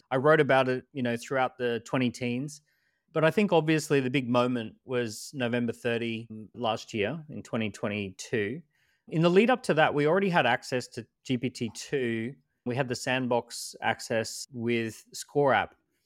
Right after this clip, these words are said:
but it wasn't good enough to do much with it. It was really impressive to play with, and you could see the potential in it, but there wasn't really much use case. And then Chat G P T three came out, and it was like, "Whoa, okay, this is pretty profound."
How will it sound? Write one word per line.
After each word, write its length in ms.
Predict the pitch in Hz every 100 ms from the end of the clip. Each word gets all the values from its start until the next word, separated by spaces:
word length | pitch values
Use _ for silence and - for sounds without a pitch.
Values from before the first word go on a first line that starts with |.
| _ _ -
but 80 | 156
it 20 |
wasn't 320 | 175 220 165
good 140 | 147 160
enough 200 | 147 -
to 80 | 113
do 280 | 98 143
much 240 | 156 156 -
with 160 | 151
it. 80 | 202
It 80 | 175
was 160 | 156 143
really 280 | 170 196
impressive 520 | 175 127 147 135 127 -
to 60 |
play 320 | 107 - 127 135
with, 400 | 110 127 147 - 131
and 560 | 131 127 127 123 120 - _ _ -
you 100 | 135
could 120 | 143
see 140 | 214
the 100 | 208
potential 500 | 175 - 151 143 135
in 100 | 107
it, 100 | 104 _ _ _ _ _ 110
but 180 | 135
there 120 | 135 143
wasn't 280 | 165 165
really 200 | 151 131
much 480 | 123 123 - - - _ _ _ 123
use 260 | 127 131
case. 340 | - 113 110 135
And 80 |
then 180 | 131 127 - _ -
Chat 220 | 160 131
G 100 | 135
P 100 | 120
T 400 | 120 127 117 123 _ -
three 280 | - 160 151
came 260 | 131 110
out, 220 | 104 135 - _ _ _ -
and 100 | 123
it 40 | 123
was 140 | 110
like, 200 | 123 110
"Whoa, 420 | 113 147 104 - 113
okay, 480 | 120 - 113 113 123 _ _ _ _
this 160 | 147 143
is 80 | 131
pretty 240 | - 135
profound." 580 | - 123 120 107 139